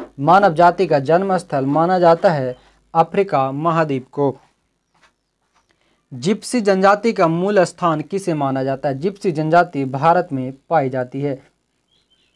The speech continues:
आगे है विश्व में सर्वाधिक जनसंख्या किस मानव प्रजाति की है? वह है मंगोलॉयड की। आगे पॉइंट है अधिकांशतः एस्किमो जनजाति ग्रीनलैंड द्वीप पर निवास करती है।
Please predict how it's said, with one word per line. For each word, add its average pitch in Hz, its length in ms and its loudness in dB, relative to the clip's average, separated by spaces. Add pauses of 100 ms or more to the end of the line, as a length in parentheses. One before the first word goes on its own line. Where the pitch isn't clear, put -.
(1120)
आगे 220 260 6
है 185 120 6
विश्व 220 360 2
में 240 140 4
सर्वाधिक 190 600 4
जनसंख्या 202 600 2
किस 190 400 -6
मानव 165 380 0
प्रजाति 185 560 2
की 160 180 -6
है? 135 240 -4 (180)
वह 180 160 2
है 151 160 2
मंगोलॉयड 143 720 -2
की। 135 200 -10 (1160)
आगे 202 260 4
पॉइंट 202 460 2
है 175 80 6
अधिकांशतः 160 1000 2 (300)
एस्किमो 180 580 -2
जनजाति 151 580 0
ग्रीनलैंड 143 760 -2
द्वीप 170 240 0 (140)
पर 139 120 -4
निवास 139 480 0
करती 135 380 -12
है। 143 220 -6